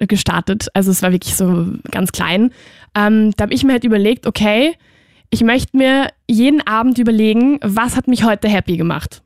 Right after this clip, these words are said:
Oder was hat mich, was hat mir diesen Tag heute irgendwie zu was Besonderem gemacht? Und ich hab das vielleicht eine Woche wirklich täglich gemacht und dann sind mir super schöne Sachen eingefallen. Und ich hab halt so diesen Tag nochmal irgendwie so Revue passieren lassen und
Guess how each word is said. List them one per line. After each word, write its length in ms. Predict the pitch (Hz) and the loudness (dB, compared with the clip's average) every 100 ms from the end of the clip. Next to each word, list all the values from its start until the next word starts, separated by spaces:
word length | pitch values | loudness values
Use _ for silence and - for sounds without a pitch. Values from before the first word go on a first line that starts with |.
| - | -4
Oder 240 | 226 220 196 | 0 0 0
was 260 | 214 233 | -2 -2
hat 140 | 247 247 | -2 0
mich, 300 | 233 - - | -2 -4 -8
was 320 | 214 233 - 233 | -4 -2 -2 -2
hat 140 | 240 | 0
mir 80 | 240 | 2
diesen 240 | 220 220 | 2 0
Tag 320 | - 196 214 | -2 -4 -2
heute 280 | 226 220 226 | -2 0 0
irgendwie 500 | 220 226 208 208 214 - - - - | 0 2 2 4 2 -2 -20 -18 -4
zu 100 | 226 | -2
was 100 | - | 0
Besonderem 500 | 214 208 208 175 170 | 0 2 2 0 0
gemacht? 460 | 170 190 - - _ - - - _ | 0 0 -4 -8 _ -20 -20 -20 _
Und 360 | 226 226 226 214 | 0 4 2 2
ich 160 | 226 214 | -2 -2
hab 120 | 220 269 | -2 -2
das 280 | 294 - - _ _ - | -2 -4 -10 _ _ -6
vielleicht 320 | 196 214 - | -2 -2 0
eine 160 | 220 | 0
Woche 460 | 202 202 196 269 359 _ | 0 -2 0 0 -2 _
wirklich 260 | 226 - - | -6 -6 -6
täglich 380 | - 220 233 - | -2 0 0 0
gemacht 420 | 240 220 349 - | 0 0 -2 0
und 100 | 208 | 2
dann 140 | 214 | 2
sind 160 | 226 233 | 2 2
mir 100 | 247 | 0
super 360 | - 339 320 339 | -2 -2 -2 0
schöne 260 | 302 277 | 2 2
Sachen 260 | 240 269 269 | 0 0 0
eingefallen. 520 | 226 233 202 208 254 - - - _ _ _ _ | 0 0 0 0 0 -4 -20 -20 _ _ _ _
Und 220 | 262 233 - | -2 -2 0
ich 120 | 233 | -2
hab 120 | 254 | 0
halt 120 | 269 | 0
so 60 | 262 | 2
diesen 300 | 240 233 220 | 2 2 0
Tag 340 | 233 285 - | -2 -4 -2
nochmal 380 | 240 220 220 214 | -2 2 0 0
irgendwie 320 | 220 214 220 | 0 2 2
so 140 | 208 214 | 2 2
Revue 260 | 233 226 | 2 0
passieren 380 | 302 294 - 254 | 0 -2 0 0
lassen 320 | 240 240 247 | 0 0 0
und 200 | 233 220 | 0 0